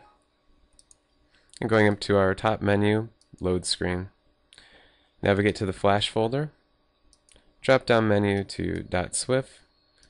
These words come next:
and load in the appropriate screen. At this point, we need to create an X M L, so we'll shut down Mach, and we'll reopen it up, and we're set to go. You'll be presented with a license number.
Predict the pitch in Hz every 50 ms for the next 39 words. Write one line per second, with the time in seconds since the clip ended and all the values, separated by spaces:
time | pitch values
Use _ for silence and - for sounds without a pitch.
0 | _ _ _ - 117 113 104 98 98 98 98 95 92 90 90 87 - - 87 87
1 | - - - - - - - - 90 90 90 95 98 - _ _ _ _ _ _
2 | _ _ _ _ _ _ _ _ _ _ _ _ _ _ _ _ _ _ _ _
3 | _ - _ _ _ _ _ _ _ _ - 127 - 107 107 - - - 117 113
4 | - - 104 107 104 98 101 - - 104 101 95 95 95 95 - - - 98 95
5 | 95 101 123 - - - 90 87 87 92 - - 95 90 - 92 90 90 90 87
6 | 87 87 95 - - - _ _ _ _ _ _ _ _ _ _ _ _ _ _
7 | _ _ _ _ _ _ _ _ _ _ _ _ _ _ _ _ _ _ _ _
8 | _ - 113 107 101 98 92 95 95 92 90 87 85 - 87 90 90 87 92 95
9 | - - _ _ _ _ - 95 92 90 87 85 - 82 85 - - 82 82 82
10 | 82 85 87 - _ _ _ _ _ _ _ _ _ _ _ _ _ _ _ _
11 | _ _ _ _ _ _ _ _ _ _ _ _ _ _ _ _ _ _ _ _
12 | _ _ _ _ _ _ _ _ _ _ _ _ _ _ _ _ _ _ _ _
13 | _ _ _ _ _ _ _ _ _ _ _ _ _ - _ _ - 131 117 117
14 | 107 - 107 98 92 101 98 101 - 101 95 98 95 - 92 90 90 90 92 92
15 | - - 98 101 98 - 104 104 110 127 143 160 156